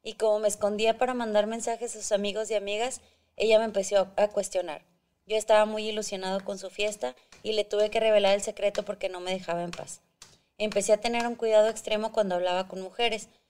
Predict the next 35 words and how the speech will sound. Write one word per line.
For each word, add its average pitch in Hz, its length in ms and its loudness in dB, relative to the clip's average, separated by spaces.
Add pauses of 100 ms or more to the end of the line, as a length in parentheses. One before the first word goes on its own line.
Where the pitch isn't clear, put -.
(120)
sobre 190 320 4
todo 190 220 2
en 202 80 -2
presencia 190 480 -4
de 190 100 -2
mi 175 100 -10
esposa, 214 460 -6
para 190 180 -2
que 185 80 -4
ella 185 140 0
no 190 140 -4
pensara 185 400 -4
mal 208 180 -4
ni 208 80 -6
creyera 175 420 -2
que 180 80 -14
estaba 165 400 -8
pasando 165 400 -8
algo. 156 220 -8 (800)
La 202 180 6
cosa 214 180 0
se 247 140 -4
ponía 214 300 0
cada 214 180 8
vez 208 160 4
peor 214 340 2
y 240 60 -8
tuve 208 240 -4
que 214 140 -6
cambiarme 202 420 0
de 202 80 0
trabajo 196 460 0
en 233 100 -4
tres 202 260 -4
ocasiones, 220 640 -4